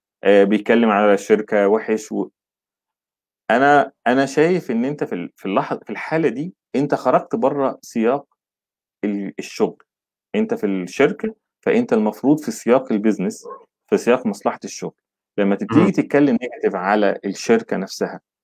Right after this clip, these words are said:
Speaker 1: فأنت كده أنت ال-، أنت السبب في ال-، في الحالة دي، مش زميلك اللي قال. تاني حاجة،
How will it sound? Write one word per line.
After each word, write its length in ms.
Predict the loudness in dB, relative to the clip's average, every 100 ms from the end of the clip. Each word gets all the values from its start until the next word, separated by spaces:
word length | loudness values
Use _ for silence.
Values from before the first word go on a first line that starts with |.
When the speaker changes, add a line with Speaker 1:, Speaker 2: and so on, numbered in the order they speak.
| _
Speaker 1:
فأنت 280 | -2 0 2
كده 320 | 2 4 4
أنت 320 | 4 0 0 0
ال-، 180 | 2
أنت 180 | 0 0
السبب 500 | -2 2 4 4 2 -4 _
في 140 | -4
ال-، 180 | -4 -6 _ _ _ _ _
في 80 | -2
الحالة 380 | -2 0 2 2
دي، 220 | 0 -8 _ _ -4
مش 220 | -2 -2 0
زميلك 460 | 2 4 4 4
اللي 200 | 2 2
قال. 200 | 2 0 -2 _ _ _ _ _ _ _ _ _ _ _ _ _ -20 _ _
تاني 220 | 0 0
حاجة، 440 | 0 0 0 -2